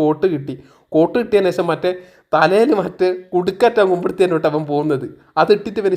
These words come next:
ശരിയാകുന്നില്ല. എന്താ വെച്ചാൽ അവൻ ചെറിയ ചെക്കനല്ലേ, അതിട്ടിട്ട് എന്താന്നില്ല, നീന്താൻ പറ്റുന്നില്ല അവന്. അപ്പം ഞാനതൊക്കെ മാറ്റി വെച്ച് ഒരാളുടെ കേന് കൊണ്ടുവന്ന്.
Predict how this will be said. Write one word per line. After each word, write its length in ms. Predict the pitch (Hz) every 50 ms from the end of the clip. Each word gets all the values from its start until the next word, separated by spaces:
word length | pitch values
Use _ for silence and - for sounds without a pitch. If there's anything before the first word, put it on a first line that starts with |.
| -
ശരിയാകുന്നില്ല. 420 | - 156 160 175 170 156 143 127 127 127
എന്താ 100 | 135 156
വെച്ചാൽ 140 | 160 175 165
അവൻ 80 | 175 170 170
ചെറിയ 160 | 185 180 190 190 190
ചെക്കനല്ലേ, 400 | 180 185 196 175 151 127 120 113 110
അതിട്ടിട്ട് 360 | 123 135 160 156 - 160 160 175 160
എന്താന്നില്ല, 340 | 151 156 151 151 147 139 135 127 127 135 - _ _ _ _ _ _ _ -
നീന്താൻ 260 | 139 135 147 175 185 165
പറ്റുന്നില്ല 340 | 147 139 139 113 110 110 110
അവന്. 120 | - - - _ -
അപ്പം 140 | - 139 160 156
ഞാനതൊക്കെ 400 | 151 151 170 175 170 170 170 185 165 156
മാറ്റി 220 | 147 147 139 156
വെച്ച് 140 | 156 147 160 143
ഒരാളുടെ 280 | 147 147 151 147 147 139 139 -
കേന് 260 | 156 160 170 180 190 175
കൊണ്ടുവന്ന്. 340 | 139 123 117 113 107 - -